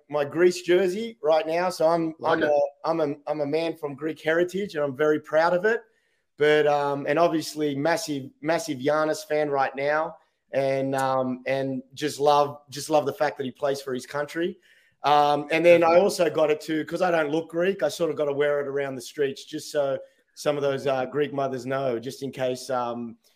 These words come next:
Speaker 1: you know, I'm about to go speak to their daughters or something like that. They know I'm from strong Greek heritage.
Speaker 2: Nice. Um,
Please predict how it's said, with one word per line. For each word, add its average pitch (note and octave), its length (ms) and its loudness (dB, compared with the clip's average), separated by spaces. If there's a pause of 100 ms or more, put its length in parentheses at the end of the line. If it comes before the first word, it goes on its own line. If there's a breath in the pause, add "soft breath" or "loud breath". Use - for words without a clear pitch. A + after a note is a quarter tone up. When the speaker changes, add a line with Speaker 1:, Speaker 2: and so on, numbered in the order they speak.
Speaker 1:
you C#3 120 -4
know, C3+ 120 4
I'm B2 140 2
about B2+ 300 0
to C3 100 -8
go B2 140 0
speak - 260 -8
to B2 80 -6
their A#2 100 -2
daughters B2 380 -4
or A#2 60 -10
something A2+ 360 -8
like A2 200 -4
that. A2+ 180 -4
They A#2+ 100 -2
know B2+ 120 2
I'm B2+ 140 0
from A#2+ 280 -4
strong C3 360 -2
Greek A#2+ 260 -4
heritage. B2 560 -2 (1600 soft breath)
Speaker 2:
Nice. A#2+ 420 -6
Um, D3+ 220 2